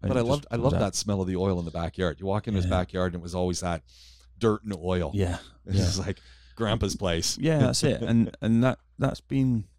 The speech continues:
Speaker 2: Ah,
Speaker 1: that's
Speaker 2: okay.
Speaker 1: not been the case now for e-, easily twenty years, probably actually longer than that, that we've been recirculating. Now, what
Speaker 2: Ah,
Speaker 1: happens
Speaker 2: okay.
Speaker 1: to that is it goes,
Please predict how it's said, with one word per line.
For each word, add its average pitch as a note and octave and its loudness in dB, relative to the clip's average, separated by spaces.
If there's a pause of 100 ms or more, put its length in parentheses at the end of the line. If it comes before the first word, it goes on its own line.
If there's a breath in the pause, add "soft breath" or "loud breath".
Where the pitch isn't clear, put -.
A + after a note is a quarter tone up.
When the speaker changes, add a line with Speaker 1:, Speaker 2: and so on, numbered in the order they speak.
Speaker 2:
Ah, C#3 -2
Speaker 1:
that's G#3+ 0
Speaker 2:
okay. D3+ -4
Speaker 1:
not C3 -4
been B2 0
the A2+ 0
case G#2 -2
now F#2 -2
for F2+ -6
e-, F#2+ -4
easily G2+ -2
twenty F2+ -2
years, E2 -4
probably F2 -2
actually E2+ -6
longer F2 -2
than E2+ -2
that, - -4 (160)
that - -4
we've - -6
been F2+ 0
recirculating. F#2 -2
Now, F2+ 0
what F#3 2
Speaker 2:
Ah, D#4 -2
Speaker 1:
happens G#3 -2
Speaker 2:
okay. B3+ -2
Speaker 1:
to - -2
that - -2
is F2 -2
it - -8
goes, G#2 2